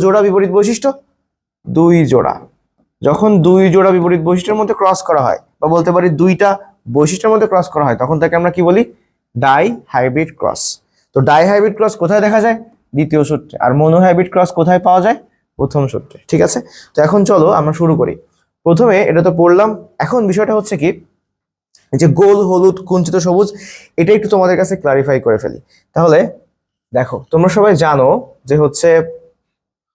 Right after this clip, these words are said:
গোল, গোলের জন্য এগুলো আমি লিখে নিয়েছি যেন তোমাদের একটু দ্রুত পড়ানো যায়, ভিডিওটা যেন বি-, খুব বেশি লেন্দি না হয়। তো গোল, গোল হচ্ছে রাউন্ডেড, তার জন্য আমরা গোল এবং হলুদ, এই দুইটা হচ্ছে প্রকট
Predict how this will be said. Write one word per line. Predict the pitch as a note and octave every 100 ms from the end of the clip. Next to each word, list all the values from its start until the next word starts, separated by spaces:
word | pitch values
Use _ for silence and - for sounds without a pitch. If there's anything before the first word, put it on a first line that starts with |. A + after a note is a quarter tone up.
| _
গোল, | B2 E3 F#3 C3 F2+ - - A#2+
গোলের | F3 F#3+ F#3+ G3
জন্য | G3+ G#3 E3+
এগুলো | F3 F#3
আমি | F#3+ E3
লিখে | E3 G#3
নিয়েছি | G#3+ G#3+
যেন | G3+ G3
তোমাদের | F#3 F3 F3
একটু | E3+ D#3+
দ্রুত | E3 F3
পড়ানো | E3 C#3+ C3 A2+
যায়, | F2+ - _ - - - _ _ _ _
ভিডিওটা | D#3 D#3+ F3
যেন | F3+ F3 - D#3
বি-, | F3+ G3+
খুব | E3
বেশি | F3 F#3+
লেন্দি | D#3+ D3+ D3
না | A2 G2+
হয়। | - _ - _ _ _ _ C#3+
তো |
গোল, | C3+ C3+ F#3 D3+ G#2 - _ _ D#3
গোল | D#3+ F3+
হচ্ছে | F3 G3
রাউন্ডেড, | D#3 D#3 F#3 F#3+ G#3+
তার | E3 D#3 D#3+
জন্য | F#3+ G#3
আমরা | F#3+ F3+ F#3+
গোল | D#3 E3 F#3+ F#3+ -
এবং | F#3 F#3+ F3+
হলুদ, | G#3
এই | F3+
দুইটা | E3 E3+
হচ্ছে | F3 G3+
প্রকট | G#3 G3+